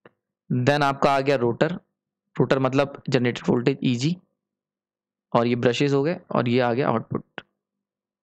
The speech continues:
ठीक। बहुत इंपॉर्टेंट, आउटपुट में मुझे वोल्टेज मिलेगा वीटी, करंट आएगा आईटी, ठीक है।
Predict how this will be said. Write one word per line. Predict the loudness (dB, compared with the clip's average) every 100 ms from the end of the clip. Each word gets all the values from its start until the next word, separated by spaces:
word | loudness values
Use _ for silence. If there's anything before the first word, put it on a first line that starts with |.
| _ _ _ _ _ _ -4
ठीक। | 0
बहुत | 2 2 2
इंपॉर्टेंट, | 2 2 0 2
आउटपुट | 0 0
में | 0
मुझे | 0 2
वोल्टेज | 0 0 0
मिलेगा | 2 2 0
वीटी, | 0 0 0 -2 -6 _ _ _ _ _
करंट | 0 2 2
आएगा | 0 2 0
आईटी, | 0 0 0 -2 -4 _ _
ठीक | -2 0
है। | -2